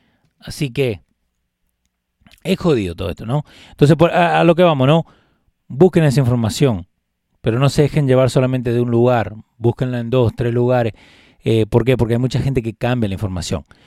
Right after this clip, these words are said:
Ahora, otra cosa que te dije que íbamos a hablar, eh, que también lo hemos puesto en la, <laughs> en la página y la gente está diciendo, "Soy, así parece, eh, que le hacía falta el papel en el sanitario a la Pelosi". Eso de, del impeachment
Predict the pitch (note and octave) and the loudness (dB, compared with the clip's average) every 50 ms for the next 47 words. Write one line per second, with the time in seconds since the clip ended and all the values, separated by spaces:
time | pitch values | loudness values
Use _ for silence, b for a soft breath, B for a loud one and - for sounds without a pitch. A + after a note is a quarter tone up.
0 | b b b b C#3+ C#3+ C3+ A#2+ B2 C#3 D3 E3 D3+ E3+ E3 D3+ E3 D#3 D3+ C#3+ | b b b b 4 4 6 6 4 4 2 2 4 4 4 4 2 2 2 2
1 | D#3 D#3 E3 D#3 D3 D3+ D3 D3 D3 D3+ C#3+ D3 D#3 D#3 D#3 C#3 - - - _ | 4 4 4 4 4 2 2 2 2 2 2 4 4 4 4 2 0 -4 -10 _
2 | _ _ _ _ _ _ _ - A#2+ A2+ A2 G#2+ G#2+ G#2 G#2 G2 - A2 G2+ G#2+ | _ _ _ _ _ _ _ -12 -8 -8 -6 -6 -6 -8 -10 -10 -12 -10 -10 -6
3 | A#2 C3+ C#3 C3+ B2+ B2+ A#2+ - - C#3+ C3+ - D3+ B2+ b b b b b b | -4 -2 -2 0 0 -2 0 2 2 2 2 2 0 -2 b b b b b b
4 | b b b b _ _ - B2+ B2 B2 B2 B2 A#2+ A#2 A2+ A2+ A2 G#2+ G#2 G2 | b b b b _ _ -6 -4 -2 -2 -2 -2 -2 -4 -4 -4 -4 -6 -8 -10
5 | - - - - - D3 D3 C#3 C3+ B2 - D3+ D3 - - D3 C3 B2+ A#2+ A#2+ | -8 -6 -4 -2 0 0 0 0 0 2 2 2 2 2 0 -2 0 0 0 -2
6 | B2 A#2+ A#2 A2 C3 C#3 C3+ A#2+ - - D3 C3+ B2+ C#3 D3 C#3+ C#3 C3 - - | 0 0 0 0 0 0 -2 -2 -2 0 0 2 2 2 2 2 2 2 4 4
7 | F#3+ F3 E3 D#3+ D#3 D#3 D3 C#3 C3 - - D#3 C#3+ D3 D#3 D#3 E3+ D#3+ D3+ C3+ | 4 6 6 4 2 2 0 0 0 0 0 0 2 2 4 4 4 4 4 2
8 | - - C3+ B B B B B B B B B - B2+ C3+ C3+ C3 B2+ A#2 C3+ | 0 -2 -4 B B B B B B B B B 0 2 2 2 2 2 0 0
9 | B2+ B2+ A#2+ - - E3 D3+ B2+ - D#3 D3 C3+ D3+ C3+ B2+ C3+ B2+ B2 - D3 | 2 2 2 2 2 2 2 4 4 2 2 2 0 0 2 0 0 2 2 2
10 | D3 D3 C#3+ C#3 C3+ B2+ - C3+ B2+ B2+ A#2 A#2+ D3 D3 D3 C#3 C3 B2+ A#2+ - | 2 2 0 0 -2 -2 0 0 -2 -2 0 2 2 4 4 4 2 2 2 2
11 | C3 C3+ D3 D3 C3 A2+ B2+ A#2 b b b b b b b b b _ _ - | 2 4 4 4 2 2 -2 -4 b b b b b b b b b _ _ 0
12 | - C4 B3+ - B3 A3+ G#3+ G3 F3 D3+ D3 D#3 D#3 D3+ D#3 D3+ B2+ - F#3 G#3 | 2 2 4 6 8 8 8 6 4 2 2 2 4 4 4 2 4 4 4 4
13 | F#3+ - E3+ E3+ D#3+ D3 | 2 2 2 2 2 0